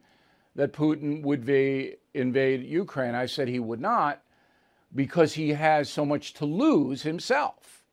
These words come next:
and he will lose. Um, so anyway, let's run down, uh, where Putin's money is. Very instructive.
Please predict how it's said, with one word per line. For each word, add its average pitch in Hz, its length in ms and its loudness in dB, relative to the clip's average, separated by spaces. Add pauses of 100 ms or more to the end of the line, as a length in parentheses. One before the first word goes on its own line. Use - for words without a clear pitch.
(840)
and 139 160 2
he 156 120 4
will 170 320 8
lose. - 640 0 (640)
Um, 131 640 8 (140)
so 190 220 8
anyway, 170 320 12
let's 175 240 6
run 180 240 6
down, 139 440 8 (500)
uh, 135 500 8
where 151 300 8
Putin's 147 420 -2
money 139 360 4
is. 131 200 -6
Very 151 260 2
instructive. 135 760 0